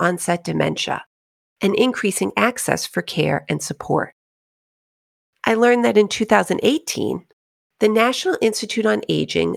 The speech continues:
funded the Longitudinal Early Onset Alzheimer's Disease Study, or leads, to explore the development of young onset Alzheimer's disease and how it compares to the more common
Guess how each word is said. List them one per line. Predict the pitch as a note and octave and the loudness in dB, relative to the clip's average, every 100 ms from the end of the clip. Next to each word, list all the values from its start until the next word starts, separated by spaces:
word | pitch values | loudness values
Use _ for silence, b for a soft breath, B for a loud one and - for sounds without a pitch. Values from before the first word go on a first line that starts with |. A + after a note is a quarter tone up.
| - | -8
funded | - G3+ G#3+ G3 D#3+ - | -4 0 0 0 -2 -2
the | E3 | -2
Longitudinal | E3 D#3 E3 A3+ D4 - G#3 F3+ F3+ F3 F3+ - | 0 2 2 2 -2 -4 -2 0 0 -2 -4 -4
Early | E3 F3+ C4 - | -2 0 0 0
Onset | E3 D#3+ - E3 D#3+ - | 0 0 -2 -2 -2 0
Alzheimer's | D#3+ E3 F#3 E3 E3 D#3 | 0 0 0 0 -2 -4
Disease | - D#3 D#3 C#3+ | -4 -2 -2 -4
Study, | C#3+ - E3 - - _ _ _ - | -4 0 0 0 -6 _ _ _ 0
or | E3+ | 2
leads, | D#3+ F3+ D#3 - - - - _ _ _ _ | 2 -2 -4 -6 -12 -14 -14 _ _ _ _
to | - A#3 | -2 0
explore | - - A#3+ B3 | 0 2 4 4
the | A#3+ | 2
development | - F3+ C4 D#4 - - - _ - | 0 2 2 0 -2 -4 -6 _ -4
of | F3 | -4
young | E3 F3+ G3+ B3 - | 0 2 2 0 0
onset | F3 F3 - F3+ - | 0 0 -2 -2 2
Alzheimer's | G3 G#3 F3 D3 - | 0 2 0 -2 -2
disease | - D#3+ - - - - _ _ _ _ - | -4 -4 -4 -6 -8 -16 _ _ _ _ -2
and | G#3+ | 0
how | G#3 A3 | 2 0
it | |
compares | G#3+ F#3 - C#4 A3+ E2+ - | -2 -8 0 2 2 2 -2
to | - | -4
the | E3 | -2
more | F3 F3 D#3 | 0 -2 -4
common | - A#3+ C4+ A3 - | -6 0 0 0 -4